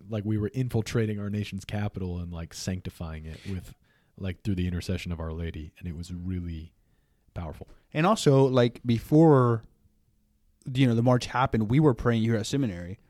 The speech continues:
Speaker 1: Yeah.
Speaker 2: Like, there was many guys, you know, doing novenas and many guys praying for the people going there. And it's like that, that, but that's the thing, right? Like, that's the movement.
Speaker 1: Mm-hmm.
Speaker 2: It's that, like, we care for each other here right now. We as people right now, we,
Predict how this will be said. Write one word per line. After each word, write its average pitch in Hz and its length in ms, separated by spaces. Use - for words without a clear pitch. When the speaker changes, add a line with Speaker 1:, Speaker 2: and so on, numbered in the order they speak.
Speaker 1:
Yeah. 107 160
Speaker 2:
Like, 113 100
there 135 80
was 131 100
many 127 200
guys, 117 340
you 120 140
know, 110 80
doing 117 240
novenas 127 500
and 110 100
many 117 120
guys 113 200
praying 123 500
for 120 80
the 110 60
people 107 200
going 139 300
there. 127 240
And 147 120
it's 156 120
like 143 160
that, 160 260
that, 151 160
but 147 120
that's - 240
the 127 120
thing, 170 400
right? 123 160
Like, 131 120
that's 135 200
the 135 60
movement. 117 760
Speaker 1:
Mm-hmm. 101 320
Speaker 2:
It's 123 100
that, 131 80
like, 120 180
we 143 100
care 147 340
for 135 220
each 120 160
other 120 220
here 156 400
right 151 220
now. 135 260
We 139 200
as 131 140
people 120 300
right 127 180
now, 120 220
we, 120 180